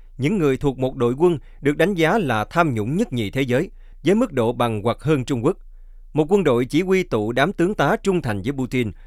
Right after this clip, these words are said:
hơn là có tài năng. Một quân đội với vũ khí dữ dằn nhưng tinh thần bạc nhược. Một quân đội giỏi tập trận hơn là có kinh nghiệm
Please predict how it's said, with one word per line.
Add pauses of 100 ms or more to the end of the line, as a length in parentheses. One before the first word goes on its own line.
hơn
là
có
tài
năng. (420)
Một
quân
đội
với
vũ
khí
dữ
dằn (260)
nhưng
tinh
thần
bạc
nhược. (460)
Một
quân
đội
giỏi
tập
trận
hơn
là
có
kinh
nghiệm